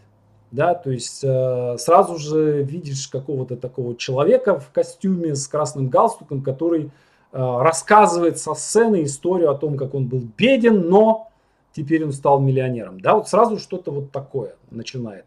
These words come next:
таким нехорошим отдавать. А, но, тем не менее, да, это психология, психология денег.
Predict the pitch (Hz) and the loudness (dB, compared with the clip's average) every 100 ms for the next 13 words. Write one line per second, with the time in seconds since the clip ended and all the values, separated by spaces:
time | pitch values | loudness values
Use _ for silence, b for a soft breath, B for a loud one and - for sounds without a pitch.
0 | - 113 - 101 - _ - - - - | -18 -18 -18 -20 -20 _ -20 -20 -20 -12
1 | 135 139 160 170 151 110 101 101 110 104 | -8 -2 2 2 2 -4 -14 -12 -10 -10
2 | - _ b b b b b - 156 156 | -12 _ b b b b b 2 6 8
3 | 151 147 143 139 139 135 131 147 196 214 | 8 6 6 4 4 2 0 2 4 4
4 | - 311 277 240 320 320 190 151 285 269 | 2 2 4 4 4 4 4 6 6 4
5 | - - - 190 233 233 147 117 - _ | -2 -10 0 2 4 2 -2 -10 -12 _
6 | - 139 165 214 240 214 160 135 156 117 | -14 -2 2 4 4 0 -2 -2 -4 -4